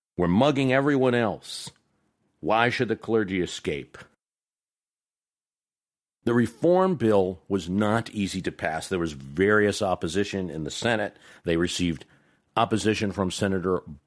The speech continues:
Bob Packwood, a G O P senator from Oregon and the head of the Finance Committee, who opposed the legislation at first, but then later came around. And with some input, with him controlling some of what the legislation was,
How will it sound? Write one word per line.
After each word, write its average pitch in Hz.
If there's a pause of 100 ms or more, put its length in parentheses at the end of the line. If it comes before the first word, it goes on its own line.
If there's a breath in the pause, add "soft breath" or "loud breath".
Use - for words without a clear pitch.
Bob 98
Packwood, 117 (280 soft breath)
a 80
G 87
O 101
P 101
senator 95
from 82
Oregon 104
and 85
the 76
head 101
of 85
the 87
Finance 92
Committee, 85 (220 loud breath)
who 90 (120)
opposed 135
the 113
legislation 95
at 78
first, 95
but -
then 107
later 117
came 123
around. 123 (220 soft breath)
And 95 (520 soft breath)
with 104
some 98
input, 143
with 92
him 104
controlling 104
some 104
of 90
what 90
the 92
legislation 95
was, 113